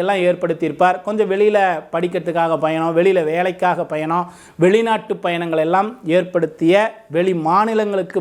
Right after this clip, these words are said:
பயணம், வேற ஒரு ஊர் விட்டு ஊர், இப்படி பயணங்களை ஏற்படுத்திய ராகு பகவான் இந்த வருடத்துல பதினெட்டு ஐந்துல பெயர்ச்சி ஆகிறார். அவரும் பதினொன்றுன்னு சொல்லக்கூடிய லாபஸ்தானத்துக்கு வர ரொம்ப விசேஷம்.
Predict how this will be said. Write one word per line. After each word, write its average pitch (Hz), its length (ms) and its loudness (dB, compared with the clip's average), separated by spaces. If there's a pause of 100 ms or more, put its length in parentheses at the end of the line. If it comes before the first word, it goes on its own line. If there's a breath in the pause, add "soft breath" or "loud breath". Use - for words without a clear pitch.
(120)
பயணம், 165 400 -2
வேற 185 140 4 (120)
ஒரு 175 140 0 (580 loud breath)
ஊர் 262 220 4
விட்டு 196 200 0 (120)
ஊர், 180 120 0 (120)
இப்படி 185 160 0 (100)
பயணங்களை 233 480 2 (140)
ஏற்படுத்திய 175 440 -2 (120)
ராகு 165 280 0
பகவான் 196 360 0 (420)
இந்த 196 120 2 (120)
வருடத்துல 165 420 -2 (540 loud breath)
பதினெட்டு 175 500 0
ஐந்துல 180 380 -2
பெயர்ச்சி 170 320 -2 (100)
ஆகிறார். 196 320 2 (160)
அவரும் 202 400 0 (500)
பதினொன்றுன்னு 208 560 0
சொல்லக்கூடிய 160 400 0 (720 loud breath)
லாபஸ்தானத்துக்கு 180 1000 0
வர 143 60 2 (160)
ரொம்ப 185 240 0 (120)
விசேஷம். 147 400 -6